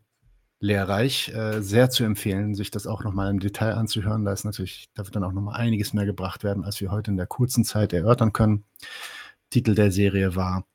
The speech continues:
Die Familie, Ort des Glücks, Ort der unbezahlten Arbeit, Ort des Psychoterrors,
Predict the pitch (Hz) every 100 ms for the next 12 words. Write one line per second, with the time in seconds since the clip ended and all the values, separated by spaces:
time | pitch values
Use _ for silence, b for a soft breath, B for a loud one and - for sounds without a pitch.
0 | _ - B - 123 - 110 107 104 101
1 | - 117 120 - - 101 - - - -
2 | - - - 113 104 107 107 101 - 98
3 | 90 80 87 87 - - _ _ - 98
4 | - - - - 123 107 101 98 92 90
5 | -